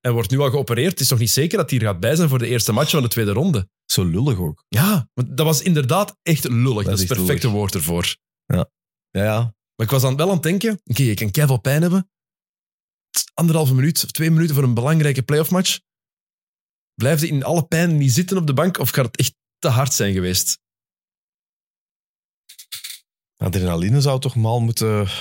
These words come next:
Speaker 1: Ik weet het
Speaker 2: Ja.
Speaker 1: niet.
Speaker 2: Ja, ik weet het niet, ja.
Speaker 1: Ik heb, ik heb nog nooit een coach afgevoerd zien worden. Dat is echt de eerste keer
Speaker 2: Ja.
Speaker 1: ooit.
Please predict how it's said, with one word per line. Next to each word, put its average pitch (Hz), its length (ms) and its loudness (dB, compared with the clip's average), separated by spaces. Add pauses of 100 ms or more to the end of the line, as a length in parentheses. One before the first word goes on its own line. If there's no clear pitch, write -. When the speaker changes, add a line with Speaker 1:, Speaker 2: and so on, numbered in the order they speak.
Speaker 1:
Ik - 120 -14
weet 117 120 0
het 98 100 0
Speaker 2:
Ja. - 0 -
Speaker 1:
niet. 160 180 0 (120)
Speaker 2:
Ja, 92 140 0
ik 113 120 -4
weet 101 120 0
het 120 100 0
niet, 120 140 2
ja. 101 160 0 (260)
Speaker 1:
Ik 170 140 -2
heb, - 120 -6
ik 165 120 -2
heb 214 120 0
nog 165 140 2
nooit 208 280 2
een 185 120 0
coach 220 260 0 (280)
afgevoerd 151 540 2
zien 117 140 0
worden. 90 280 -2
Dat 117 140 0
is - 20 4
echt 170 100 0
de 147 100 -4 (120)
eerste 185 240 0
keer 156 240 -2
Speaker 2:
Ja. 101 140 0
Speaker 1:
ooit. 117 320 -2